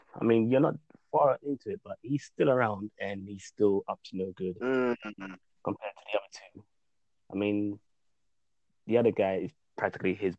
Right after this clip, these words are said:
Speaker 1: boss or king, but he still goes about doing his own stuff.
Speaker 2: The one with, is it
Speaker 1: So
Speaker 2: Momoshiki or something?
Speaker 1: Yeah,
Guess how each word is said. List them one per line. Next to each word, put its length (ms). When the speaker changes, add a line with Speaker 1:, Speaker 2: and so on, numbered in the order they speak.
Speaker 1:
boss 280
or 200
king, 340
but 160
he 220
still 220
goes 220
about 240
doing 160
his 120
own 120
stuff. 280
Speaker 2:
The 80
one 240
with, 80
is 100
it 100
Speaker 1:
So 140
Speaker 2:
Momoshiki 840
or 60
something? 460
Speaker 1:
Yeah, 400